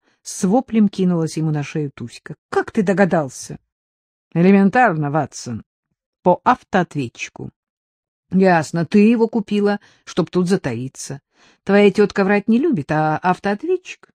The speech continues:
что с него возьмешь?» радостно смеялся он. «Любимая дочка цела и невредима.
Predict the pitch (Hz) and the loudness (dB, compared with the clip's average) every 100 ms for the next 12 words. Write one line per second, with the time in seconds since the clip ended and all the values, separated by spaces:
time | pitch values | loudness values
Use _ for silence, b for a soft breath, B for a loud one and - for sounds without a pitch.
0 | _ - - 254 190 170 165 156 151 190 | _ -10 -6 -6 -4 -2 -2 -2 -4 -4
1 | - - _ _ _ - 185 175 170 180 | -8 -16 _ _ _ -4 -2 -2 -4 -6
2 | 165 165 160 156 151 - 156 156 - _ | -6 -4 -4 -6 -6 -6 -6 -6 -10 _
3 | _ _ _ _ - 226 262 302 220 196 | _ _ _ _ 0 2 2 4 4 4
4 | 226 - - - 180 175 170 175 156 160 | 2 -2 -12 -2 0 2 4 2 2 -2
5 | 147 208 311 330 330 330 | 0 2 2 0 -2 -6